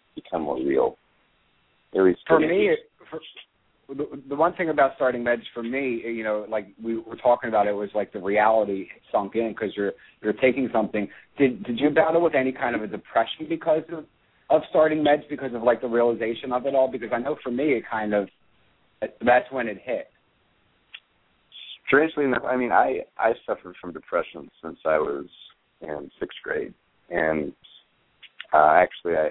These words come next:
Speaker 1: have bipolar, which is uh, excellent. It's an excellent, um, mental disorder. But,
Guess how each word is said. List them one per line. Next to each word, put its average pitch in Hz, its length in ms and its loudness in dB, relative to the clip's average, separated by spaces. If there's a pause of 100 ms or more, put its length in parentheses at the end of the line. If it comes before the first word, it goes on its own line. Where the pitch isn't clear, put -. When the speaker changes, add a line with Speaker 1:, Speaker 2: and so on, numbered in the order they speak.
Speaker 1:
have 78 200 -6
bipolar, 101 600 -2 (580)
which - 220 -18
is 69 200 -8 (500)
uh, - 100 -6 (140)
excellent. 78 720 -2 (100)
It's 62 120 -10 (100)
an - 80 -12 (120)
excellent, 92 480 0 (580)
um, - 320 -6 (840)
mental 78 340 2
disorder. 69 580 0
But, 85 260 4